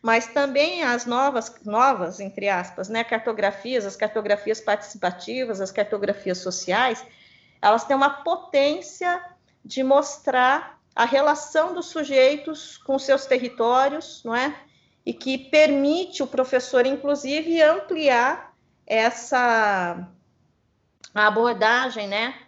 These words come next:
da relação dos sujeitos com, com o espaço, é, a per-, a partir da perspectiva também dos povos originários, de povos e comunidades tradicionais, ou povos que tão, estão tendo a sua territorialidade colocada em xeque pelo hidro, agro, mineiro e econegócio, né?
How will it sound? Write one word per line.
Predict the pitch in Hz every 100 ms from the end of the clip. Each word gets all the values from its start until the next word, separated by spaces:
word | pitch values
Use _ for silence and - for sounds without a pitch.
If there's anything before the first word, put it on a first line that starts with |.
| _
da | 208
relação | 220 247 247 247 262 240
dos | -
sujeitos | 240 247 233 240 -
com, | 247 233 247 262 294 - -
com | 214
o | 233
espaço, | 247 - 233 233 247 - 339 427 _ _ _ _ _
é, | - 226 226
a | 226
per-, | 254 254 -
a | -
partir | 196 233 - - 269
da | 277
perspectiva | 277 269 - 269 - - - 233 247 269 285
também | 294 262 233 262
dos | 254
povos | - 220 220
originários, | 214 220 226 302 254 233 254 214 190
de | -
povos | - 196 196
e |
comunidades | - 202 202 190 185 180 -
tradicionais, | 208 214 - 277 262 220 214 294 - - _ _ -
ou | 262 285 -
povos | 240 254 285 311 320
que | - 320
tão, | - 285 294 311
estão | - - 247 269
tendo | 294 247 254 262
a | 262
sua | 262 254 233 208 190
territorialidade | 190 269 262 262 240 233 233 233 254 262
colocada | - 247 247 220 226
em | 254
xeque | - 233 247 247
pelo | - 254 247
hidro, | 240 269 233 220
agro, | 220 233 233
mineiro | 220 214 214 226 233
e | 214
econegócio, | 214 233 233 226 190 180 - 196
né? | 202 220 -